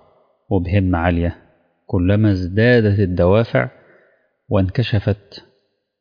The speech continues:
هذه الدوافع تجاه، آه، أو يعني داخل قلبي وفي روحي. فابن القيم رحمة الله عليه جيش قلمه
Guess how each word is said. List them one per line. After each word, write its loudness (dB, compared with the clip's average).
هذه 2
الدوافع -2
تجاه، -2
آه، -2
أو -4
يعني -4
داخل -2
قلبي 0
وفي -2
روحي. -6
فابن 0
القيم 0
رحمة -2
الله 0
عليه 0
جيش 2
قلمه 0